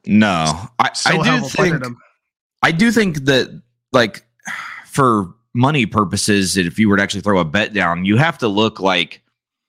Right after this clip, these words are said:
Speaker 1: early to mid second round teams that would still potentially need a quarterback. I think that's where you're gonna get the value with him.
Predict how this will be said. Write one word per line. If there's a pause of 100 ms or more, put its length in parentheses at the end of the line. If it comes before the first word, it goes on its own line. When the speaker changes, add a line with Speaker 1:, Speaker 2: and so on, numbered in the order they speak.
(840)
Speaker 1:
early
to
mid
second
round
teams
that
would
still
potentially
need
a
quarterback.
I
think
that's
where
you're
gonna
get
the
value
with
him.